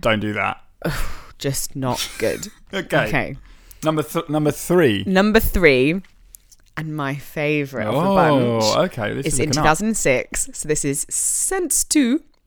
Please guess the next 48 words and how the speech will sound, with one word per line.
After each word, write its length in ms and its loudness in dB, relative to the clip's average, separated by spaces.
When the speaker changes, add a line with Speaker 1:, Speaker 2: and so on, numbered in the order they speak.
Speaker 1:
Mm. 380 -4
Speaker 2:
um, 320 -8
by 340 4
Jenny. 500 8
Speaker 1:
Jenny. 220 12
Speaker 2:
No 240 4
surname. 500 4
Speaker 1:
<laughs> 200 6
All 100 6
right, 240 8
Speaker 2:
Just 180 2
Speaker 1:
Jenny. 420 4
Speaker 2:
Jenny. 240 2
Speaker 1:
Jenny. 220 -2
Speaker 2:
Which, 400 2
again, 400 4
falls 300 2
under 180 0
a 40 -4
category 480 0
in 60 -2
England. 560 -2
<laughs> 140 -4
Earlier 400 6
this 440 -4
year, 320 -2
no, 100 2
in 120 2
twenty 200 0
sixteen, 460 -4
sorry, 180 -2
I 60 -6
keep 160 -12
forgetting 300 -10
it's 120 -12
a 40 -8
new 200 -4
year 180 -6
now. 180 -6
Speaker 1:
<laughs> 420 -4
Speaker 2:
Twenty 240 0
sixteen, 460 -2
when 100 -2
we 80 -4
found 300 2
out 140 4
about 300 0
that 180 -2